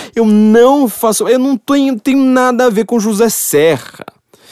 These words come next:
Fernando Henrique Cardoso, você acha que, tudo bem, eu considero que ele foi o menos pior de um monte de presidente que foi um lixo.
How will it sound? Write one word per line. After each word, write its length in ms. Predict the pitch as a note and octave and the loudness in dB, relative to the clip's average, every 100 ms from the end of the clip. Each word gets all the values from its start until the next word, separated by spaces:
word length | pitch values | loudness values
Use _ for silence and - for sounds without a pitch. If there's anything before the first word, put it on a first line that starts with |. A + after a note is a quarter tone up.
| - | -20
Fernando 580 | - G3+ C4 C4+ B3+ C#4+ | -10 -2 2 2 2 0
Henrique 340 | B3+ G#3 A3 A3 | 0 0 -4 -6
Cardoso, 720 | B3 G#3 D3+ F3 B3 A3+ D3+ | -4 -4 -4 -2 0 0 -2
você 120 | G#3+ | -4
acha 140 | A3 | -4
que, 100 | - - C#4 B3+ - _ D#2+ - | -4 -6 -10 -14 -16 _ -14 -14
tudo 180 | - G#3+ | -4 -2
bem, 280 | F3 F#3+ C4+ | 2 2 2
eu 100 | F3+ | 2
considero 580 | G3 F#3 G#3+ D#3+ A3+ C4 | 0 -2 -2 0 0 0
que 80 | A#3 | 0
ele 160 | A#3+ | -2
foi 460 | - F#3+ A#3 G#3+ A2+ | -2 0 0 0 -10
o 140 | - B3+ | -8 -2
menos 840 | C#4 B3+ C4+ D4 D#4+ D#4+ D4 - | 2 2 2 2 2 0 0 0
pior 460 | - C4+ B3+ A3+ C#4+ | -4 -2 2 4 2
de 100 | A#3 | 0
um 60 | D4+ | 0
monte 200 | D4+ D#4 | 0 -2
de 60 | |
presidente 420 | D#4+ E4 C#4+ D4 | -2 0 0 -2
que 60 | - | -2
foi 80 | E4+ | 0
um 80 | B3+ | 4
lixo. 500 | C4 D#4+ - B2 | 4 2 -2 -8